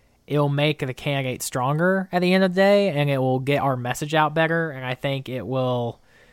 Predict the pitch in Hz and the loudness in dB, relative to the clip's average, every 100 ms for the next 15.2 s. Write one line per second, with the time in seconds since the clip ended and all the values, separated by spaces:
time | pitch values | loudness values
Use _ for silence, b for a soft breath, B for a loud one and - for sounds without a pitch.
0 | b b b _ 156 - - - 196 185 | b b b _ -4 -4 -4 2 4 4
1 | 165 156 139 147 143 143 135 139 120 123 | 4 2 2 4 4 2 0 -4 -2 -2
2 | 120 - 107 107 143 143 165 165 185 160 | -2 -4 -8 -4 -2 0 2 2 2 0
3 | 160 156 151 147 139 135 _ _ _ - | 2 2 2 2 0 -4 _ _ _ 2
4 | 151 151 143 143 131 - 156 147 143 143 | 4 4 4 2 0 2 2 2 2 0
5 | - 127 139 139 131 127 - - 156 _ | -2 -2 0 0 0 -6 -16 -20 -20 _
6 | _ 151 - - 170 170 - 131 151 160 | _ -20 -8 2 4 4 0 -2 2 2
7 | - 185 185 190 190 180 156 147 143 - | 4 4 4 4 2 4 2 4 2 0
8 | 156 156 143 - - b b b b b | 0 2 0 -8 -20 b b b b b
9 | b b 151 147 160 - 147 156 - 147 | b b 2 6 4 2 0 -2 0 -2
10 | 135 123 - - _ _ _ 147 151 143 | -2 -4 -8 -10 _ _ _ -4 -2 0
11 | 170 175 - 170 151 - - 135 - - | 2 2 2 2 2 -2 -10 -10 -4 2
12 | 165 165 165 156 139 151 - 151 139 123 | 4 4 4 2 0 -2 0 0 0 0
13 | 131 151 170 156 147 143 - 139 143 143 | 0 2 2 2 0 -2 -2 0 2 2
14 | 139 127 120 - 151 143 117 143 156 240 | 2 0 -4 0 0 0 -4 -4 -2 -2
15 | 247 240 | -2 -6